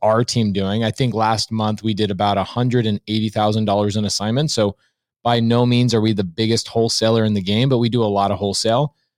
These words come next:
But we also did buy, I think we bought twelve rentals, and then I bought three Airbnbs on my own. And then I just bought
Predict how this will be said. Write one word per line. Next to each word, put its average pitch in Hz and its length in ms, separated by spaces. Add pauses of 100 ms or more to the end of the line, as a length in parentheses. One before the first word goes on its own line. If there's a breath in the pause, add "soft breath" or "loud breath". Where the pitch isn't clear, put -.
But 101 100
we 113 100
also 117 320
did 110 440
buy, 104 480 (220)
I 107 80
think 147 220
we 175 80
bought 110 240
twelve 107 400
rentals, 104 600
and 98 120
then 101 80
I 110 140
bought 107 380
three 113 440
Airbnbs 104 640
on 101 80
my 95 140
own. 131 360
And 104 140
then 101 140 (100)
I 131 180
just 120 280
bought 104 320